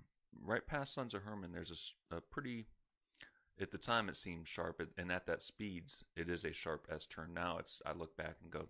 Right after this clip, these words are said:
"Well, this is actually a pretty mild road." But the speed was a complicating factor. As I started to come into this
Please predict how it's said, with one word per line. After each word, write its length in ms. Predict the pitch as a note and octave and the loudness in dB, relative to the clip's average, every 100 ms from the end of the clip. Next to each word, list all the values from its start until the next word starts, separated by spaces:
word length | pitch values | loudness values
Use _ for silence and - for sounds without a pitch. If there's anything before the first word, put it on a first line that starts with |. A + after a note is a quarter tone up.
| - | -6
"Well, 140 | D2+ | -8
this 220 | E2 E2 | -6 -6
is 160 | C#2+ - | -6 -6
actually 280 | E2+ E2+ - | -4 -4 -4
a 120 | C#2+ | -6
pretty 200 | - E2+ | -4 -6
mild 260 | D#2 D#2 D2+ D#2+ | -2 -2 -2 2
road." 320 | E2 D#2+ - - - - - - | 2 2 -4 -12 -20 -20 -6 -2
But 120 | F#2 | 0
the 60 | E2+ | 2
speed 420 | - - G#2+ F2+ | 0 2 2 2
was 120 | E2 | -2
a 40 | - | -2
complicating 600 | - E2 - - - D#2+ | -4 -6 -6 -6 -6 -4
factor. 400 | - - - G1+ - - _ _ _ - - - _ - - - _ | -2 -2 -4 -12 -14 -20 _ _ _ -20 -20 -20 _ -20 -20 -20 _
As 280 | G#2+ B2+ C#3+ | 4 4 6
I 140 | B2 B2+ | 6 6
started 380 | - B2 A2 | 4 2 0
to 60 | - | -4
come 220 | - G#2 | -6 -2
into 300 | G#2+ G#2 - | -2 -2 -4
this 420 | E2+ E2 E2 - | 2 2 2 -4